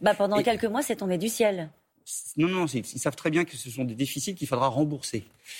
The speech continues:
Speaker 2: Et donc, euh, à un moment donné, sur le temps long, il faudra rembourser. Et
Speaker 1: Ouais.
Speaker 2: une des façons de rembourser,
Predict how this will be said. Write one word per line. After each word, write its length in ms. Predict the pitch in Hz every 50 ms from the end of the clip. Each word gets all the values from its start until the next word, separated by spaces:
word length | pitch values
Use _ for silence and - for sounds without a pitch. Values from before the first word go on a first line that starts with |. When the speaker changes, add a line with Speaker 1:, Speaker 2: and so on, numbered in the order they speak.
| - -
Speaker 2:
Et 80 | - 120
donc, 200 | 107 123 123 - - - -
euh, 140 | 107 104 101 - -
à 40 |
un 20 | 117
moment 240 | 113 117 107 117 113
donné, 420 | 113 117 110 113 123 151 208 254 -
sur 220 | - - - 127
le 100 | 123 120 117
temps 200 | - 117 113 110
long, 180 | 113 127 160 185
il 80 | 139 -
faudra 360 | - 123 110 107 127 156 -
rembourser. 640 | 101 98 98 107 147 156 135 131 120 - - - - -
Et 140 | 135 123 147
Speaker 1:
Ouais. 80 | 185
Speaker 2:
une 60 | 202
des 120 | 165 160 147
façons 340 | - 160 147 - - 147 135
de 40 |
rembourser, 600 | - - 113 110 120 107 - - 139 147 202 247